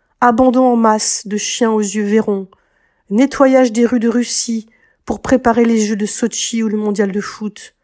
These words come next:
L'identité de l'animal est totalement effacée,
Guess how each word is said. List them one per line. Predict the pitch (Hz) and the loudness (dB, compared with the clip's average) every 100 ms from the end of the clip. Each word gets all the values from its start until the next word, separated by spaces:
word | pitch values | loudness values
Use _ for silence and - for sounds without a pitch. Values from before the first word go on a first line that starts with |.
| _ _ _ _ _ _ _ | _ _ _ _ _ _ _
L'identité | 208 240 277 277 277 302 | -2 2 2 0 -2 0
de | 254 | 2
l'animal | 233 233 240 220 214 240 | 2 2 2 0 0 0
est | 214 - | -2 -4
totalement | 294 294 233 208 196 202 - | -6 -2 -2 -2 -4 -6 -8
effacée, | 233 214 - 185 165 | -4 -4 -4 -6 -10